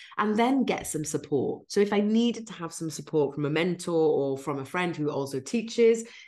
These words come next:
then I was able to kind of prepare for that and really think about it in time. And one of the things I do when I'm working with my people, with, with people around success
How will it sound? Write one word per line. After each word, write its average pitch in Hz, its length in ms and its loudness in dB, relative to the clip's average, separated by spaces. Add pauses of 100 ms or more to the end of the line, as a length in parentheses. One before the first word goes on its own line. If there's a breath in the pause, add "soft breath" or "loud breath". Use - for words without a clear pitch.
(140 loud breath)
then 190 280 0
I 185 140 2
was 185 160 0
able 170 280 0
to 160 120 -10
kind 151 220 -8
of 147 160 -8
prepare 143 500 -2
for 139 140 -8
that 123 340 -4
and 139 140 -6
really 131 200 0
think 131 280 -8
about 127 300 -8
it - 60 -6
in 135 140 -4
time. 131 460 -6 (320 loud breath)
And 202 160 6
one 240 160 4
of 240 80 2
the 233 80 2
things 170 260 0
I 156 80 2
do 156 300 2
when 151 140 0
I'm 147 180 0
working 156 280 -2
with 139 120 -6
my 139 140 -6
people, 147 600 -4
with, 147 200 -2
with 151 160 -2
people 139 280 -2
around 131 220 0
success - 460 -2